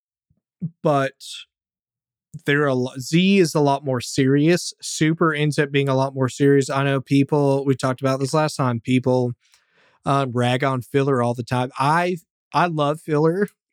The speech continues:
especially with the, the universe of Dragon Ball,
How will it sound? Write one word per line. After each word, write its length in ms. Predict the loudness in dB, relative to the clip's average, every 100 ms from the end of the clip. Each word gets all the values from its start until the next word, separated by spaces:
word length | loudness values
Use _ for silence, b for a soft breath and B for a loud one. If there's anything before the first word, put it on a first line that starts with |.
| _ _ _ -2
especially 640 | -2 0 -2 0 2 2
with 380 | 2 2 0 -4 _ _ -4
the, 340 | 0 2 2 0
the 220 | 0 0
universe 560 | 2 0 2 0 0 -2
of 80 |
Dragon 380 | -2 -2 0 -2
Ball, 380 | 0 0 0 -2